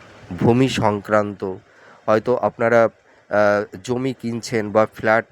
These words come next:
কিনছেন, হ্যাঁ, সেই কেনার ব্যাপারেও বিভিন্ন রকমের একটা প্রবলেম তৈরি হচ্ছে, বা আপনারা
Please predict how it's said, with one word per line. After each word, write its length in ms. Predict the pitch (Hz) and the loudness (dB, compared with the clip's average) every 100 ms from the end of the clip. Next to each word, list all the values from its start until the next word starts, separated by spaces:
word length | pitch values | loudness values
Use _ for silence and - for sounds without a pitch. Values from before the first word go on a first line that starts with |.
| - | -14
কিনছেন, 600 | 127 123 120 - 104 98 - - - - - | -10 -8 -8 -6 -6 -6 -16 -20 -20 -16 0
হ্যাঁ, 380 | 127 113 90 - | 4 4 2 -4
সেই 280 | - 143 127 | -8 -6 -4
কেনার 340 | - 123 123 | -4 -2 0
ব্যাপারেও 500 | 117 120 123 120 120 104 101 | 0 -2 0 0 -2 -6 -8
বিভিন্ন 420 | 117 123 123 117 | -6 -6 -2 0
রকমের 420 | 117 113 117 117 | 0 0 -2 0
একটা 320 | 113 - 120 | -2 0 -2
প্রবলেম 480 | 110 110 107 117 113 | 2 -2 -2 -6 -6
তৈরি 260 | 113 113 110 | -4 -4 -4
হচ্ছে, 460 | 107 - 120 107 - | -8 -8 -6 -6 -8
বা 220 | 107 113 - | 0 0 2
আপনারা 480 | 110 120 113 117 | -4 -2 0 2